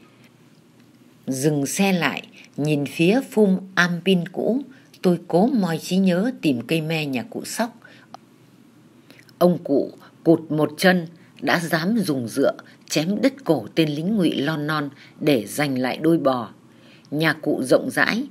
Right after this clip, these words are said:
chỉ có hai vợ chồng già và đứa cháu nội. Con lớn đã ra ở riêng, thằng út thì đi tu. Đã đến Cha Bét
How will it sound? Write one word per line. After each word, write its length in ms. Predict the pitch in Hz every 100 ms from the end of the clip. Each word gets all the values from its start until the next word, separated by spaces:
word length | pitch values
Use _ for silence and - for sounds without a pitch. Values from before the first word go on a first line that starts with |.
| - -
chỉ 180 | - 127
có 180 | 92 175
hai 280 | 220 180 156
vợ 200 | 131 -
chồng 280 | - 131
già 380 | 117 131 120 98 - -
và 340 | 120 120 135 120
đứa 280 | 120 151
cháu 280 | 208 170 196 208
nội. 220 | 147 - - - - - - -
Con 140 | - 180
lớn 360 | 165 165 226
đã 160 | 214 202
ra 180 | 180 175
ở 220 | 135 110
riêng, 340 | 104 151 156 151 - - - -
thằng 180 | 151 -
út 180 | 233 302 -
thì 160 | - 135
đi 220 | 165 185 190
tu. 260 | 190 170 - - - - - - _ _ _ _ _ _ _ _ _ _ - -
Đã 260 | 143 214
đến 260 | 196 185 220
Cha 220 | 185 156
Bét 240 | 147 233